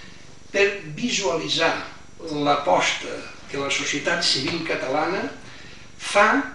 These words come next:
reivindicant la celebració d'una consulta al poble català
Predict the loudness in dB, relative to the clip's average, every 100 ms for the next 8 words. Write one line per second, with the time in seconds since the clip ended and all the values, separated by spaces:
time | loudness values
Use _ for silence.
0 | -14 -10 4 8 8 6 2 2 4 4
1 | 4 4 4 4 2 2 0 2 4 6
2 | 4 4 0 -2 -2 0 0 2 0 2
3 | 2 2 0 -2 -2 -2